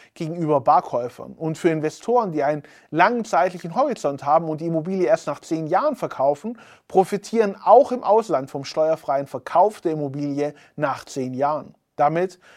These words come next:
kann man den gehebelten Gewinn einer finanzierten Immobilie auch noch steuerfrei vereinnahmen. Doch von diesen Vorteilen kann nicht jeder Immobilienkäufer in Dubai profitieren.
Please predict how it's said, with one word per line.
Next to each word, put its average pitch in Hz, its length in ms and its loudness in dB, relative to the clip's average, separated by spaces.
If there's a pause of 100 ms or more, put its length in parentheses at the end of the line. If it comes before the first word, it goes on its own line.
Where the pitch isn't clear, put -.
(120)
kann 180 160 2
man 180 160 0
den 170 200 0
gehebelten 202 600 0
Gewinn 180 300 0
einer 165 300 4
finanzierten 220 680 -4
Immobilie 208 640 -4 (240)
auch 156 200 4
noch 147 200 -4
steuerfrei 175 760 2
vereinnahmen. 165 640 -6 (180)
Doch 160 320 4 (300)
von 175 200 -2
diesen 262 280 0
Vorteilen 170 520 4
kann 160 380 -2
nicht 165 240 -10
jeder 202 340 2
Immobilienkäufer 135 760 -4
in 147 140 -8
Dubai 127 280 -6
profitieren. - 720 -14